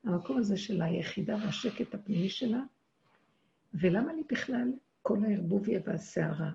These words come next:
מה זה חשוב פה כלום? פתאום אני אגיד לכם, פתאום היה לי תחושה, אה, מה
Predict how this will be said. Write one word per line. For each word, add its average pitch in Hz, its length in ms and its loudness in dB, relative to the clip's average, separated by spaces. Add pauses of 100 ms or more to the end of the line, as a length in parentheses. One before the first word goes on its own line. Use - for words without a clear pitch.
מה 208 180 2
זה 294 120 0
חשוב - 460 -4
פה - 200 -4
כלום? 170 260 2 (380)
פתאום 254 320 2
אני 220 100 6
אגיד 214 140 6
לכם, 202 300 2 (420)
פתאום 240 280 4
היה 220 160 6
לי 214 320 4
תחושה, 190 500 0 (1080)
אה, 165 280 4
מה 208 260 6